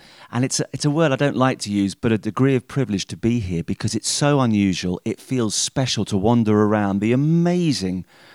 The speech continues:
is it twelve, fourteen hectares of the Roland Garros site. And there have also been some fascinating matches. The French players on Friday suddenly gave the locals an awful lot to shout about. We've had the upsets that we expected. The big guns,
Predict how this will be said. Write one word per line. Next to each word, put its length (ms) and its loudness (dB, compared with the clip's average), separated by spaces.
is 100 -4
it 100 -6
twelve, 300 -2
fourteen 480 -2
hectares 640 -4
of 200 -6
the 180 0
Roland 340 2
Garros 480 -2
site. 340 -2
And 100 2
there 80 4
have 100 0
also 260 0
been 160 0
some 180 -6
fascinating 800 -2
matches. 560 -2
The 60 -14
French 360 -2
players 560 -4
on 120 2
Friday 600 2
suddenly 380 0
gave 380 -2
the 60 -6
locals 480 -2
an 80 -4
awful 320 -2
lot 180 -2
to 80 -10
shout 340 -4
about. 340 -4
We've 140 -10
had 140 -4
the 100 2
upsets 480 -4
that 160 -2
we 100 2
expected. 720 -4
The 80 -10
big 320 -4
guns, 500 -4